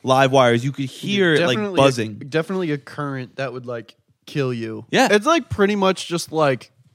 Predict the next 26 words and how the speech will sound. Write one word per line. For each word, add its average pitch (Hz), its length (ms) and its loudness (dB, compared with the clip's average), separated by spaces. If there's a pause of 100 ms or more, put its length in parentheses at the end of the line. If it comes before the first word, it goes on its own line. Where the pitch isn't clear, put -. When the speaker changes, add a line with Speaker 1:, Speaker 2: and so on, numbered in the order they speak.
(200)
Speaker 2:
the 151 140 2
equivalent 139 500 -4
of, 123 180 -6
like, 131 320 -4 (640)
walking 143 460 0
on, 123 160 -4
like, 127 120 -8
a 131 60 -6
train 123 320 -6
track 123 360 -2
and, 131 100 -6
like, 120 160 -6
casually 131 540 -6
s-, - 260 -14 (240)
stepping 139 760 -12
over 135 300 -6
the 110 140 -10
third 120 340 -8
rail, 110 480 -8 (140)
you 135 160 -4
know? 127 300 -6 (680)
The - 80 -6
Speaker 1:
Casually. 160 460 -2 (100)
Speaker 2:
infamous 143 500 -4
third 120 300 -6
rail. 113 340 -4